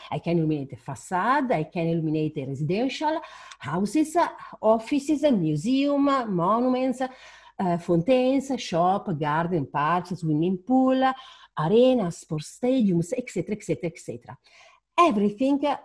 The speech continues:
we illuminate takes on an iden-, on a new identity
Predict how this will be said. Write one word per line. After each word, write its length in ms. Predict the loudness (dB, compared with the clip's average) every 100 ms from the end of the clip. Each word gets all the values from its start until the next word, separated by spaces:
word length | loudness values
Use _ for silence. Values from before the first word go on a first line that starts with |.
| _
we 320 | -2 0 -2 0
illuminate 1080 | 2 4 4 2 0 0 0 0 0 -2 -2 -4 -4 _ 2
takes 400 | 6 6 4 -8 -10 _ _ -4
on 220 | 0 2
an 160 | 4
iden-, 580 | 4 2 0 -2 -2 -4 -6
on 240 | -4 -2 -2
a 280 | -2 2
new 420 | 4 6 4 0 -12 _
identity 640 | -2 0 0 -4 -12 -16